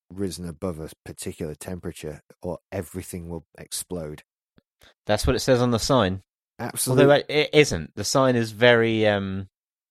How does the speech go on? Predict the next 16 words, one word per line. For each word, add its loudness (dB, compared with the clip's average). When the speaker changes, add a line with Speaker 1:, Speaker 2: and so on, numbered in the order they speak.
Speaker 2:
bad 0
English, -6
actually. -10
Let -12
me -10
see -12
if -12
I -10
can -12
find -10
it. -14
Speaker 1:
Absolute -6
zero 0
must -8
be -6
maintained. -6